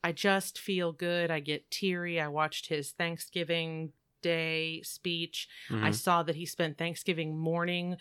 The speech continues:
Speaker 1: with Jill, uh, speaking to first responders and to nurses and to people. And I was like, "Who, who, this, I forgot. I forgot what it was like to have a president who was a president."
Speaker 2: Yeah.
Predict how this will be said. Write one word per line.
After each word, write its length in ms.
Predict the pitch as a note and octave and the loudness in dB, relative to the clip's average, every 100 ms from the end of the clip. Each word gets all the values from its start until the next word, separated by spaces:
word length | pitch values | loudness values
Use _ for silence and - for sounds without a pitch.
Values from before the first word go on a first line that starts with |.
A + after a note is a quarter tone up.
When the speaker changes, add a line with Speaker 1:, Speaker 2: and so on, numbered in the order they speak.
| - - - | -10 -20 -12
Speaker 1:
with 320 | E3 E3 D#3+ | 0 0 0
Jill, 580 | - F#3 F3 E3+ E3+ E3 - | -2 2 4 4 4 2 0
uh, 260 | D#3 D3+ D3 | 0 0 -2
speaking 580 | - F#3+ F#3 - E3+ D#3+ | -4 0 0 -2 -4 -4
to 560 | - E3 D#3 D3 C#3+ - | -2 -2 -2 -4 -6 -6
first 280 | F3+ E3 - | -2 -2 -2
responders 880 | E3+ - E3+ E3 E3 E3 D#3+ D#3+ D#3 | -6 0 2 2 2 2 2 0 -2
and 220 | D3+ D3+ | -6 -4
to 240 | - D3+ C#3+ | -2 -2 -2
nurses 760 | D#3+ D#3+ D#3+ F3 D#3+ D#3+ D#3 - | -2 0 -2 0 2 2 0 -2
and 200 | D3 C#3+ | -2 -4
to 140 | D3+ | -8
people. 360 | C#3 F3 - D#3+ | -4 -4 -4 -2
And 100 | D#3 | 0
I 80 | D#3 | 0
was 140 | D3+ | 0
like, 220 | D#3+ E3+ - - - - | 0 0 -2 -20 -20 -6
"Who, 180 | B3+ C4 | 0 2
who, 200 | G#3+ B3 G3+ - - | 4 2 2 -2 -8
this, 220 | G#3 G#3+ - | -6 -4 -2
I 120 | G#3+ | -2
forgot. 640 | - F#3+ G3+ F3+ - - - - | 0 2 8 8 8 -4 -8 -6
I 80 | |
forgot 500 | F#3+ - E3+ F#3 G3 | -6 -4 0 4 4
what 100 | G3 | 2
it 80 | F#3+ | -2
was 100 | F3+ | -2
like 240 | D#3+ E3 D3+ | -4 -4 -4
to 80 | E3 | -6
have 120 | D3+ | -6
a 60 | |
president 760 | C#3+ - D#3+ D3+ D3 D3 - - _ _ _ _ _ - | -6 -2 -2 -2 -6 -6 -8 -16 _ _ _ _ _ 0
who 100 | F#3 | 2
was 160 | E3 | 2
a 40 | E3 | -2
president." 840 | - - E3+ D#3+ C#3+ - - - - - | -4 0 0 0 -8 -10 -10 -10 -8 0
Speaker 2:
Yeah. 280 | G2 F#2 | 4 4